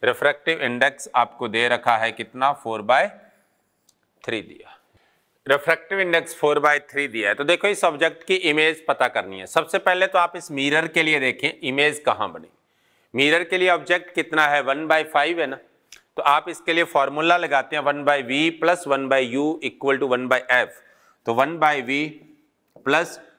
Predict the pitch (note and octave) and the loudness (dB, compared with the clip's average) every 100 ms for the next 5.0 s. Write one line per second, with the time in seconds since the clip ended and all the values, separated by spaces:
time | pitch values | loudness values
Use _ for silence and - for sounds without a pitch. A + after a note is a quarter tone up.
0 | - A2+ D3+ D#3+ D#3 F3 E3+ E3+ F3+ C#3 | -6 -2 -2 -2 0 2 4 2 0 0
1 | C#3 D3 C#3+ - C3+ G#2+ G#2+ - _ _ | 0 -2 -6 -2 0 0 -8 -16 _ _
2 | _ _ - C3+ - D#3+ D#3+ F3 F#3+ D3+ | _ _ -8 -6 -2 0 0 -2 2 2
3 | C#3 - - C#3+ C3+ E3 E3 F3 F3 E3 | 2 -4 -6 -2 0 0 2 0 -2 -6
4 | - E3+ D3 C#3 C#3 D#3 C3+ A#2 G2+ | -2 0 2 2 0 -2 -2 -2 -4